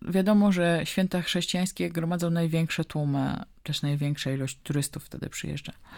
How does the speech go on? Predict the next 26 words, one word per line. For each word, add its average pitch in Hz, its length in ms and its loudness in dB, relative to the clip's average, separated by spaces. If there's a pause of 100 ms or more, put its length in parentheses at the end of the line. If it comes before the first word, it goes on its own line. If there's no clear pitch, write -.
(760)
I, 170 300 0
a 180 100 4
Betlejem 185 480 2
w 170 40 -2
większości 180 500 -2
jest - 140 -8
prawosławne, 151 680 4
jeżeli 139 200 0
już 139 160 -4
mówimy 139 320 0
o 131 60 2
chrześcijanach. 131 840 -2 (560)
E, 156 400 0
katolików 165 520 0
jest 151 120 2
dużo 156 240 2
mniej, 147 300 2
więc 127 240 -2
ta 139 240 -2
święta 147 320 -4
Katarzyna 143 500 -2
głównie 143 540 0 (460)
zapełnia 143 600 2
się, 147 420 -2 (140)
e, 156 640 -4
pielgrzymami. 156 720 0